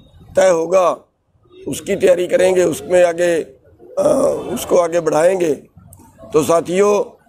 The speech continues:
आप जिस तरह से इस आंदोलन को आगे बढ़ा रहे हैं, पूरे हरियाणा के लोग जिस तरह से इसमें सहयोग कर रहे हैं, जगह जगह पे,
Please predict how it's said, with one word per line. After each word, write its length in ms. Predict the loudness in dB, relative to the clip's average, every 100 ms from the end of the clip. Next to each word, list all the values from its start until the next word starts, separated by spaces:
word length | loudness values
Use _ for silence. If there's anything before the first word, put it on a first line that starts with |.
| _ -6
आप 260 | -2 -2 -2
जिस 240 | -4 -4
तरह 220 | 2 2 2
से 260 | -2 -4
इस 160 | -4 -6
आंदोलन 460 | -4 0 0 0
को 140 | 0 0
आगे 220 | 2 0
बढ़ा 240 | 0 0
रहे 140 | 2 2
हैं, 140 | 2
पूरे 280 | -2 -2 2
हरियाणा 360 | 2 2 2 0
के 140 | -2
लोग 320 | -2 -2 -4
जिस 220 | -4 -4
तरह 160 | 0 0
से 120 | 0
इसमें 220 | -4 -4
सहयोग 400 | -2 0 0 0
कर 120 | 0 2
रहे 180 | 4
हैं, 340 | 4 2 -2 -12 -20 -18 -18 -16 -12 -10 -10 -6 0
जगह 260 | 2 2
जगह 280 | 0 0 0
पे, 420 | -2 -2 -2 -4